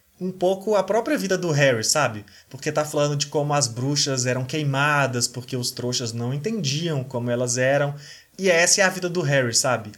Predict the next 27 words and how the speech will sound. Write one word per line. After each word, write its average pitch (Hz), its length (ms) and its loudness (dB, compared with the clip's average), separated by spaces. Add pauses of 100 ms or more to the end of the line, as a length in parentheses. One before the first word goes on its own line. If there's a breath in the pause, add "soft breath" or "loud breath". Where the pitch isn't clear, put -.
(280 soft breath)
E 165 120 -2
mesmo 214 380 2
se 202 160 4
você 170 340 2
não 180 260 -2
souber 143 560 4
isso, 123 540 -2 (180)
porque 135 240 -4
você 135 240 0
começou 151 500 0
pelo 143 200 -2
Prisioneiro 127 460 -2
de 113 140 -2
Azkaban 120 500 0
e 120 60 -4
você 117 240 -2
precisa 139 680 0
desse 117 320 0
flashback, 123 840 0 (420 soft breath)
isso 170 760 4 (120)
prepara 160 520 4
o 156 60 -2
terreno 147 360 2
pro 147 200 -4
próximo 135 380 2
capítulo, 120 500 -2
sabe? 113 360 -2